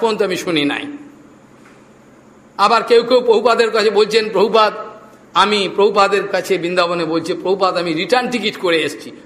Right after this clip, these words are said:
গৌরকিশোর দাস বাবাজি মহারাজের কাছে বলছে, "আমি এসছি, আমি কদিনের জন্য এসছি গৌরকিশোর বাবাকে দণ্ডবোধ করে," বলছেন, বলছে, "আপনি," বলছে, "রিটার্ন টিকিট করে এসছি।" গৌরকিশোর বাবা হো করে হেসে বলছেন,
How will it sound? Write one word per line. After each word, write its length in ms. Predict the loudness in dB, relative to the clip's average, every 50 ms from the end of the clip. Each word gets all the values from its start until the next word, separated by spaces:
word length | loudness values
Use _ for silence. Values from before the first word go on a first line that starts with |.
| -2 2
গৌরকিশোর 460 | 4 4 4 4 2 0 0 0 2
দাস 180 | 2 0 0 2
বাবাজি 300 | 0 0 0 0 -2 -2
মহারাজের 360 | -2 0 0 0 0 0 0
কাছে 160 | -2 -4 -4
বলছে, 360 | -4 -6 -6 -6 -8 -12 -14 -14 -16 -20 -20 -20 -16 -8 -4
"আমি 240 | -4 -2 0 0 2
এসছি, 640 | 2 2 2 2 0 0 0 0 -2 -6 -8 -12 -12 -14 -18 -20 -20 -20 -20 -10 -2
আমি 240 | -2 0 0 0 -2 0
কদিনের 400 | 2 2 2 2 2 0 0 0
জন্য 220 | 0 0 2 4 4
এসছি 280 | 4 4 2 0 0
গৌরকিশোর 440 | 2 2 2 2 -2 -4 -2 -2 0
বাবাকে 320 | 2 2 2 2 2 0
দণ্ডবোধ 360 | 0 0 0 0 0 0 -2 0
করে," 240 | 0 0 0 0
বলছেন, 400 | 2 2 0 0 2 0 -2 -2 -4 -8 -14 -18 -20 -20 -20 -20 -20 -20 -20 -20 -20 -20 _ _ -18 -12
বলছে, 180 | -8 -2 0 2
"আপনি," 600 | 2 2 0 0 -2 0 0 0 -2 -4 -6 -10 -16 -18 -20 -20 -20 -20 -20 -20 _ _ -10 -4
বলছে, 260 | -2 -2 0 2 0
"রিটার্ন 340 | 0 0 2 2 2 2 2
টিকিট 320 | -2 -4 -2 -2 -2 0
করে 220 | 0 2 2 2 2
এসছি।" 280 | 0 -2 -6 -10 -14 -14 -8 0
গৌরকিশোর 480 | 2 2 2 2 2 -2 0 0 2
বাবা 200 | 2 2 2 2
হো 260 | 2 4 4 4 2 2
করে 200 | 2 0 0 0
হেসে 240 | 0 0 0 0
বলছেন, 360 | 2 2 2 2 4 2 2